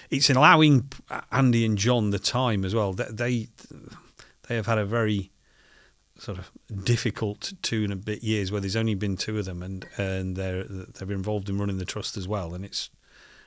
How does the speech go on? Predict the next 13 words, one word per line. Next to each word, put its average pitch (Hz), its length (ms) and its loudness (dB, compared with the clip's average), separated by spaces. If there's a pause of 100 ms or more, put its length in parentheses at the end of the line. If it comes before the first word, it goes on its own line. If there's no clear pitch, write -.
(260)
you 104 160 -4
just 110 200 -2
can't 101 220 -4
do 107 100 -2
it 90 200 -6
with, 92 260 -8 (100)
with, 95 440 -8
with 101 100 -4
the 98 80 -6
level 98 260 -2
of 90 60 -6
management 95 500 -4
that 101 100 -10